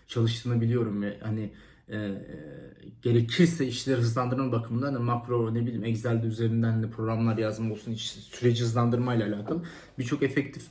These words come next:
iyileştirme yapabileceğine emindim. Ama müdürü öyle bir psikolojisi bozuk bir kadın ki, yani öyle bir kötü bir kadına denk geldik ki yani.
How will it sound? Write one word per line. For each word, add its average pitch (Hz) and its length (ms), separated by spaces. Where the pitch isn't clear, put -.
iyileştirme 127 460
yapabileceğine 135 520
emindim. 156 480
Ama 170 400
müdürü 151 800
öyle 151 380
bir - 440
psikolojisi 147 840
bozuk 127 340
bir 123 120
kadın 139 380
ki, 117 300
yani 113 340
öyle 131 260
bir 127 200
kötü 123 280
bir 139 80
kadına 123 320
denk 117 200
geldik 120 340
ki 117 100
yani. 98 160